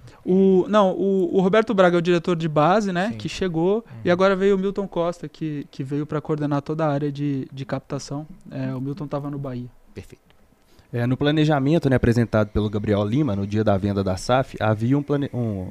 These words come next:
Speaker 3: projeção, né, de colocar o Cruzeiro entre os doze da Série A em dois mil e vinte e três. Além de subir, o que que o Cruzeiro precisa fazer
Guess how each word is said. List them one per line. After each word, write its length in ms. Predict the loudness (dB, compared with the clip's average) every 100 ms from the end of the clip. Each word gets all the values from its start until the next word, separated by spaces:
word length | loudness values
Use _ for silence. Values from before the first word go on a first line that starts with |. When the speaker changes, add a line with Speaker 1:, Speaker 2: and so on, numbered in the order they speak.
| 6
Speaker 3:
projeção, 560 | 8 8 4 2 0 2
né, 100 | 0
de 100 | 0
colocar 300 | 0 2 2
o 80 |
Cruzeiro 400 | 2 0 2 2
entre 160 | 2 -2
os 100 | -2
doze 460 | 2 4 4 2 -8 -16 -20 -20 -2
da 120 | 0
Série 340 | 4 4 6
A 180 | 6 4 0 2
em 80 |
dois 180 | 4 6
mil 100 | 4
e 20 |
vinte 180 | 0 -2
e 60 | 0
três. 360 | 2 2 0 -14 -18 -20 -2
Além 320 | 2 4 2
de 120 | -2
subir, 480 | 0 0 4 2 2 -10 -6
o 80 | 2
que 120 | 4
que 120 | 4
o 20 | 0
Cruzeiro 400 | 2 6 6 8
precisa 480 | 8 6 2 0
fazer 500 | 2 2 2 2 0